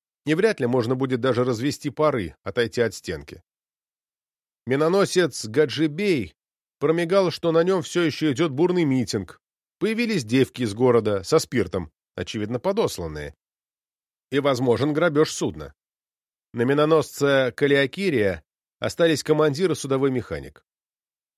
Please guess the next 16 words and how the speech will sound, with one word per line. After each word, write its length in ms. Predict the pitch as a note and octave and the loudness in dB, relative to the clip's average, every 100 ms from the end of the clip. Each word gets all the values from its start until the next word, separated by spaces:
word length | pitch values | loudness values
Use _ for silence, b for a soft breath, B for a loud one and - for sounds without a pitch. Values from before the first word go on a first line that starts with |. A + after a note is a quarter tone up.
| _ _ _ _ _ | _ _ _ _ _
На 140 | C#3+ | -4
Федонисе 640 | D3 G3 A#3+ G#3+ D3 - A#2+ | -2 0 2 2 2 0 0
шесть 280 | F3+ F#3+ | 2 0
человек. 560 | - D#3+ B2+ G#2+ F#2+ - _ _ _ _ _ | 0 4 4 4 0 -4 _ _ _ _ _
О 100 | - | -2
том 180 | B2 F3+ | 2 2
же 100 | C3+ | 0
сигнализировали 760 | C3 C#3 D3 D3 A#2 F3 D3+ C3+ | -2 2 4 4 4 6 6 4
миноносцы 580 | B2+ C3 D3 C#3 - | 2 4 4 2 -2
капитан 440 | A#2 A#2+ A#2+ C3 A2 | -2 -2 0 0 4
Баранов, 500 | A#2 D3 E3+ D#3 - _ _ | 4 4 0 -4 -6 _ _
сметливый, 800 | - C3+ A#2+ A2+ C3 C3 B2 - _ | -6 -4 -4 -4 -6 -4 -6 -10 _
стремительный, 840 | - C3+ A2+ A#2 A#2+ B2 A2 G#2+ - - | -8 -4 -2 -4 -4 -6 -6 -8 -12 -2
пронзительный. 800 | A#2+ A#2 F#2 F2 F2 E2+ D#2 _ _ _ _ _ _ _ _ | 0 0 -4 -8 -10 -10 -12 _ _ _ _ _ _ _ _
Полностью 440 | E3 G#3+ G3 F#3+ | 0 0 0 -2
команды 600 | F3 E3 D#3 D3 C#3+ C3 | 0 2 2 4 0 0